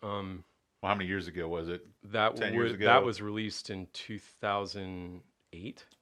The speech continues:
Speaker 2: It's
Speaker 1: I
Speaker 2: about
Speaker 1: think.
Speaker 2: ten, eleven
Speaker 1: It's
Speaker 2: years
Speaker 1: about
Speaker 2: ago.
Speaker 1: ten years, ten or eleven years old. I think the music video came out in two thousand eight or nine.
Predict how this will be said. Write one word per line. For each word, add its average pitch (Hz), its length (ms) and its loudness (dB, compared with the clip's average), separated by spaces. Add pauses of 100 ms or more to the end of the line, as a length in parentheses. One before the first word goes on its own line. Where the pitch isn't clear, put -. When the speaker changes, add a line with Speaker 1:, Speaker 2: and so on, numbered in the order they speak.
Speaker 2:
It's - 80 -12
Speaker 1:
I - 20 -10
Speaker 2:
about 147 180 2
Speaker 1:
think. - 240 -6 (300)
Speaker 2:
ten, 120 100 0
eleven 101 220 0
Speaker 1:
It's 180 100 -2
Speaker 2:
years 175 80 6
Speaker 1:
about 156 220 10
Speaker 2:
ago. - 40 -12
Speaker 1:
ten 117 220 -4
years, 104 240 -4
ten 104 160 -4
or 98 80 -2
eleven 92 260 -2
years 85 200 -10
old. 87 400 -6
I 101 60 -6
think 160 160 -2
the 117 60 -4
music 117 300 0
video 87 300 -6
came 87 260 -10
out 82 240 -6 (460)
in 85 80 -10
two 95 180 -10
thousand 85 360 -6
eight 85 160 -8
or 80 80 -10
nine. 82 440 -8